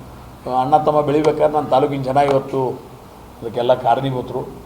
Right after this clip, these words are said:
ಅವರ ನಾವೆಲ್ಲ ಚರ್ಚೆ ಮಾಡೋದ್ರ ಮುಖಾಂತರ ಏನು ಮಾಡಬೇಕು, ಹೆಂಗೆ ಮಾಡಬೇಕು ಅದನ್ನ ಮಾಡಿ,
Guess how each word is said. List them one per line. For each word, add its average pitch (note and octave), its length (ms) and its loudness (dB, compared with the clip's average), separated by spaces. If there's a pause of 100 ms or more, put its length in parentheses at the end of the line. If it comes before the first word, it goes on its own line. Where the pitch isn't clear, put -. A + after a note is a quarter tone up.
(360)
ಅವರ C3+ 300 2
ನಾವೆಲ್ಲ C3+ 520 0
ಚರ್ಚೆ C#3 360 -2
ಮಾಡೋದ್ರ C#3 280 2
ಮುಖಾಂತರ D3+ 380 -2
ಏನು D3 260 0
ಮಾಡಬೇಕು, C3+ 380 0
ಹೆಂಗೆ C3 240 -6
ಮಾಡಬೇಕು A#2+ 440 -2 (480)
ಅದನ್ನ A2+ 200 -14
ಮಾಡಿ, C#3+ 240 8